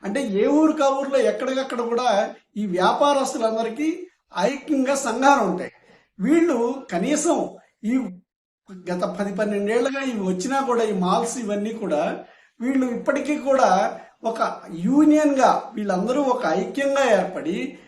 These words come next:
ఈ మాల్స్‌లో అందిస్తున్న సదుపాయాలన్నింటినీ, అంటే,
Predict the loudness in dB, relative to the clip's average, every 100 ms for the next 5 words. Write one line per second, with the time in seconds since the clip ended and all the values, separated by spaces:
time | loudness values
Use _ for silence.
0 | _ _ -6 0 0 0 0 2 2 4
1 | 6 8 8 2 -2 -4 -4 -2 -2 -2
2 | -2 -2 -2 0 2 2 0 -4 -4 -2
3 | -2 -6 -14 -20 -12 -6 0 2